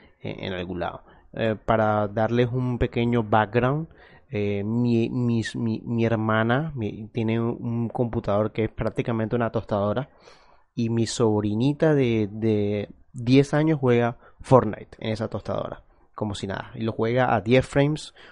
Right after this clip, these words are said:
o como se-, como sea, pero lo juega. Y eso es una cosa que de pronto Call of Duty no va a tener por ahora. Si ellos son inteligentes, creo que de pronto hasta lo pueden hacer.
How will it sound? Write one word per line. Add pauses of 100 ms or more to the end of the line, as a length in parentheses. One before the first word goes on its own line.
o
como
se-,
como
sea,
pero
lo
juega. (360)
Y
eso
es
una
cosa
que
de
pronto
Call
of
Duty
no
va
a
tener (540)
por
ahora.
Si
ellos
son
inteligentes,
creo
que
de
pronto
hasta
lo
pueden
hacer.